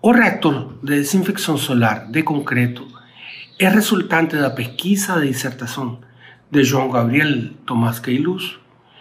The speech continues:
e o sistema de alagado construído com cultivo de taboa foi objeto de estudo de doutorado pelo mesmo João Gabriel. Enquanto que o sistema de tratamento simplificado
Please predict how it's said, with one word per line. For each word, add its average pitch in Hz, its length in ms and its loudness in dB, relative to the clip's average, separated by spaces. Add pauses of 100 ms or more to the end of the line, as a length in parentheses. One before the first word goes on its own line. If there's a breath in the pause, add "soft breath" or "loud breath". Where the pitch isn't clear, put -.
(260 soft breath)
e 170 60 6
o 165 40 8
sistema 196 520 2
de 139 80 2
alagado 131 480 2
construído 160 640 0
com 123 160 -6
cultivo 131 500 -6
de 147 80 -10
taboa 127 500 -2 (540 soft breath)
foi 175 580 2 (360)
objeto 160 640 2
de 143 80 -6
estudo 131 760 -4
de 143 140 0
doutorado 127 680 -2 (200)
pelo 151 260 0
mesmo 135 400 -4
João 143 220 -2
Gabriel. 160 400 0 (960 loud breath)
Enquanto 185 640 2 (340 loud breath)
que 185 120 4
o - 20 6
sistema 233 640 4
de - 60 -4
tratamento 139 500 -4
simplificado 139 880 -2